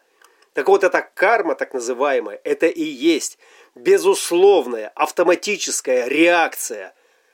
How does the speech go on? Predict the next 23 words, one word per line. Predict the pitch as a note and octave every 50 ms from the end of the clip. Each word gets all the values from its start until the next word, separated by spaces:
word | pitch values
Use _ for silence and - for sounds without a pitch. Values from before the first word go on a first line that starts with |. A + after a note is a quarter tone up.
| _ _ _
личности, | C3+ D#3 F3 F3+ F#3 G#3+ B3 C4 - - - - F3+ F#3 E3 - - - - D#3 C3+ A2 G2+ - _ _ _ _ _ _ _ _ _ _ _ _
основанная | - C#3 E3 - - - D#3+ F3 E3+ G3 A3+ G#3+ G3 F3+ D#3+ D3 C#3 C3
на | B2 C3+ D3+ C#3+ B2 - - _ _ _ _ _ _
чувствах, | - - E3+ F#3+ A3 F#3+ - E3+ C#3+ -
которые | - C#3 C3+ - D#3 D#3 D3 C3 A#2+ A#2+ - - - -
возбуждаются | _ C3+ D#3 F3+ D#3+ B2+ C3+ D3 D#3+ D3+ C3+ C3 E3 E3+ D#3+ C#3+ C3+ C3 - - C#3 -
в | - -
теле | - G3+ A#3 B3 A3+ G3+
как | - D3 - C#3
ответная | B2 - D3 D3+ D#3 C#3 - C3+ B2+
реакция | B2+ B2 A#2+ A#2+ C#3 D#3+ G#3 G#3+ - - - G3+ A3 A3 - - - - - - _
на | - C3 C3+
слово | B2+ - - D#3+ D#3+ F3+ G#3 A3+ A3+ A3+ A#3+ A3+ - - _ _
или | - C#3 D#3 F3 E3+
на | D#3+ D#3 C3
дело, | A2+ C#3 C#3+ C3+ A#2+ A2 G2 - _ _
на | - D3 D3+ C#3+
звук, | A#2+ A2 C#3 C#3+ E3 A3+ B3+ G#3 - - - _ -
на | C3+ C3+
свет, | B2 - - C#3+ D#3+ G3+ A#3 A#3 - _ _ _ _ _ _ _ _ _ _ _ _ _
на | _ C3 C#3
какую-то | C3+ D#3+ - - G3 G3 F#3 F3 E3
вибрацию. | C3+ C3+ C#3+ A2+ B2+ C3 A#2+ G2+ - - - -